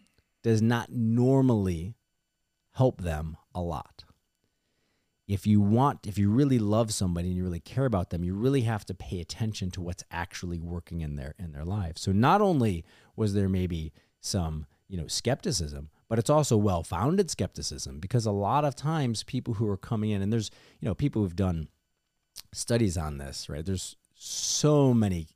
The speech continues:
examples, and I can talk about one of them from, from Rwanda. But for example, it's very popular to send food aid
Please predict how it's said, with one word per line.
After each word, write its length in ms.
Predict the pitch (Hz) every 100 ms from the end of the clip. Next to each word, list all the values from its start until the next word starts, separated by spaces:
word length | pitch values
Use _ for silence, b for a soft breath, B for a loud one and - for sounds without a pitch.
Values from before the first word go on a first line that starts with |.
| _
examples, 680 | 90 82 87 82 76 71 85
and 80 | 85
I 80 |
can 140 | 95 87
talk 240 | 98 92
about 200 | 90 76
one 180 | 76 95
of 80 | 87
them 200 | 76 76
from, 340 | - 76 71 -
from 220 | - 78
Rwanda. 560 | 64 71 98 87 62 69 b b b b
But 160 | - -
for 240 | - 147
example, 400 | 104 92 82 92
it's 80 | 113
very 220 | 107 123
popular 460 | 120 110 107 113 117
to 100 | 110
send 280 | - 113 104
food 260 | - 147
aid 300 | 101 69 78